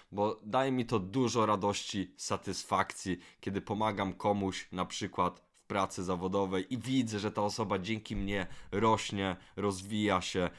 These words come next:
osiąga coraz lepsze wyniki. Jest to dla mnie rewelacyjne.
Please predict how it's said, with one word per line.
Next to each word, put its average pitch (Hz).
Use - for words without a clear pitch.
osiąga 98
coraz 95
lepsze 101
wyniki. 92
Jest 120
to 117
dla 104
mnie 98
rewelacyjne. 95